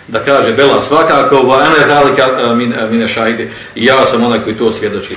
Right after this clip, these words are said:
Da to kaže, znači, nije to ako propisano. Niti da kaže, „Fe bi eji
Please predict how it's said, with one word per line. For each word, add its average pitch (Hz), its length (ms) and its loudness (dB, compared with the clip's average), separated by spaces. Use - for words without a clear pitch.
Da 101 60 -10
to 135 220 0
kaže, 127 280 -2
znači, 113 260 -6
nije 131 200 -4
to 120 80 -4
ako 113 180 -4
propisano. 92 640 -10
Niti 143 240 0
da 135 140 2
kaže, 139 460 2
„Fe 139 120 2
bi 139 80 4
eji 131 220 4